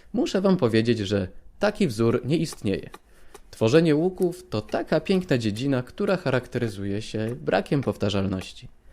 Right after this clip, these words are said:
Każdy kawałek drewna jest inny. Oczywiście w przybliżeniu, w obrębie tego samego gatunku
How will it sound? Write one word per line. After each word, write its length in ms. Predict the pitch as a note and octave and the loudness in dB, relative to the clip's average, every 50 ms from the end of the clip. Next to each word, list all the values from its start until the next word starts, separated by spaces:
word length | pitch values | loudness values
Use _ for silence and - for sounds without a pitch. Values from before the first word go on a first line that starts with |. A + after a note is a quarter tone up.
| - - | -20 -4
Każdy 300 | - - F3 F3 F3 F#3+ | 0 2 2 2 2 2
kawałek 400 | F3+ F3 D#3 C3 B2 B2 B2+ A#2+ | 2 4 4 6 6 6 6 4
drewna 420 | G2 G#2 G#2 G#2 G2+ G2 G#2 A2 A2 | 2 2 2 2 2 2 0 0 0
jest 380 | G2+ G2+ G2 - - - - | 0 -2 -4 -6 -10 -10 -4
inny. 360 | - E3 C#3 A2 F3+ - - - - - - - - - | -2 0 0 0 -2 -4 -8 -12 -14 -16 -16 -18 -6 -6
Oczywiście 520 | - A#2 - E3+ F3 G#3 G3+ - - D#3 | -2 2 4 4 2 2 0 0 0 0
w 40 | - | 0
przybliżeniu, 880 | - - - A#2+ G#2+ G2+ G2+ G2+ G2 A2 B2+ D3+ E3+ E3 D3 A#2+ G#2+ G#2+ | 0 0 -2 0 0 2 0 2 4 6 6 6 4 2 0 0 -2 -4
w 140 | - - A#2+ | -4 -4 -2
obrębie 340 | A2+ A#2 C3+ C#3 B2+ B2+ | 2 4 4 4 4 4
tego 200 | - A#2+ A2 A#2+ | 2 2 0 0
samego 380 | A2 - G#2+ G#2 G#2 G2 G#2 G2 | 0 0 0 0 2 2 0 0
gatunku 640 | F2+ G#2+ - - C3+ C#3+ D3 D3 - C#3 C3+ B2+ | 0 -2 0 2 2 2 2 0 0 0 0 -2